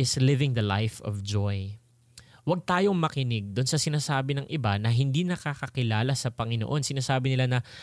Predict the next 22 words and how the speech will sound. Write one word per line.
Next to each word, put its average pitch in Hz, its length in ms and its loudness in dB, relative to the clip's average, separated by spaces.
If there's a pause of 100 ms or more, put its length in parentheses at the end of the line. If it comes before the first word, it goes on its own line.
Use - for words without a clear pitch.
(180)
"Masyado 160 320 2
kang 160 240 0
banal, 143 320 4
ang 135 80 -2
corny 139 400 2
ng 127 160 2
buhay 104 320 2
mo." 104 320 0 (240)
No? 101 160 -2 (400)
Don't 147 320 4
believe 123 560 4 (320)
that 120 400 2
lie 98 480 2
because 101 400 0
that 165 320 0
lie 104 320 0
is - 240 -4
being 127 320 2
used 180 320 2
by 117 240 2
the 120 160 -2
enemy. 131 560 0